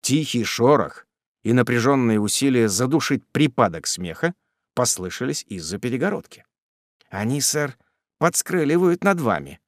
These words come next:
шепнул мистер Уэллер. "Подскрыливают надо мной?" воскликнул мистер Пиквик. "Что это значит, Сэм?"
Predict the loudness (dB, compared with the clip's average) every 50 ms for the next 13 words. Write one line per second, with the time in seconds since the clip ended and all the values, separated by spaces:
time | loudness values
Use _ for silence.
0 | _ _ -6 -4 -4 -2 0 0 0 2 2 2 0 -2 -2 -4 -4 -2 -4 -4
1 | -6 -8 -12 -18 -20 _ _ _ _ _ _ _ _ _ _ -2 0 0 0 -2
2 | -4 -2 2 6 6 6 8 8 8 10 10 10 10 8 8 6 4 6 6 6
3 | 6 6 6 8 8 10 10 10 10 8 8 4 _ _ _ _ _ _ _ _
4 | _ -6 -2 0 0 0 0 2 2 0 2 2 2 2 4 4 4 2 0 0
5 | -2 -2 0 -2 -4 -4 -4 -6 -8 -10 -10 _ _ _ _ _ -6 -4 2 6
6 | 8 8 8 8 6 4 4 4 6 8 8 8 8 6 0 -4 -2 2 4 4
7 | 4 4 2 -4